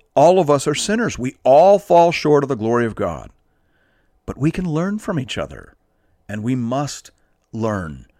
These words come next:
from each other. The wise young person today is going to listen carefully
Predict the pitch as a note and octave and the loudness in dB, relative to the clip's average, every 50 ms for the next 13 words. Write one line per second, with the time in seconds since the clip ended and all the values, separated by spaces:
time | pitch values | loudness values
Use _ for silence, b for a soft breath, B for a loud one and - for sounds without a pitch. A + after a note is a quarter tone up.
0 | _ _ _ _ _ - - - G2+ F2 D#2+ D#2 - - F#2 D2 B1 G1+ G1+ G1+ | _ _ _ _ _ -14 -10 -8 -8 -8 -10 -12 -10 -10 -10 -12 -12 -16 -20 -20
1 | _ _ _ _ _ _ _ _ _ b b b b b b b b _ F2+ F2 | _ _ _ _ _ _ _ _ _ b b b b b b b b _ -10 -8
2 | F2 F#2 G#2+ B2+ D3+ F3 G3+ G3 F#3 D3 D#3 D#3 D#3 D#3+ - - B2+ B2+ C3 - | -4 0 0 2 2 2 2 0 0 -2 -6 -6 -6 -8 -8 -6 -6 -6 -6 -6
3 | - G#2+ G2 F#2+ F#2 - G2+ F2 G#2 G#2 G#2 F#2+ D2+ D2 - - A2 A2 G#2 - | -8 -8 -10 -12 -12 -12 -10 -8 -4 -4 -4 -4 -6 -8 -10 -10 -10 -10 -8 -8
4 | A#2 A2+ A#2 A2+ - A#2 G#2+ G#2 G#2 G#2 A#2 C#3+ D3+ - - D#3 D3 D3+ D3 - | -6 -6 -6 -6 -6 -8 -8 -8 -8 -4 -4 -4 -4 -4 -8 -8 -8 -8 -10 -12
5 | - _ _ _ _ - - - - C3 B2 A#2 - - F2+ C#2 G1+ G#1+ D2+ E2+ | -16 _ _ _ _ -18 -16 -6 -4 -4 -4 -4 -6 -8 -10 -10 -12 -14 -16 -16
6 | - | -18